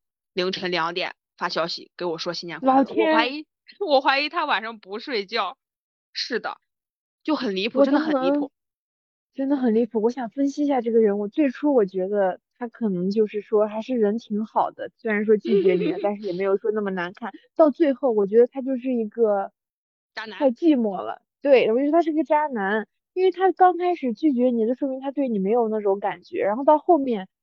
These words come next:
Speaker 2: 他可能只是享受你喜欢他的那个过程，我真的觉得。然后他给你报备啊，说什么“新年快乐”，就想博得一点关注感吧，可能就是没人关注他，他就觉得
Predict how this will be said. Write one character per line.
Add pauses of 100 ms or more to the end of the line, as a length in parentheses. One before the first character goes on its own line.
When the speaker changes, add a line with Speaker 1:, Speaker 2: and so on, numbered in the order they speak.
(120)
Speaker 2:
他
可
能
只
是
享
受
你
喜
欢
他
的
那
个
过
程，
我
真
的
觉
得。 (720)
然
后
他
给
你
报
备
啊，
说
什
么
“新
年
快
乐”，
就
想
博
得
一
点
关
注
感
吧，
可
能
就
是
没
人
关
注
他，
他
就
觉
得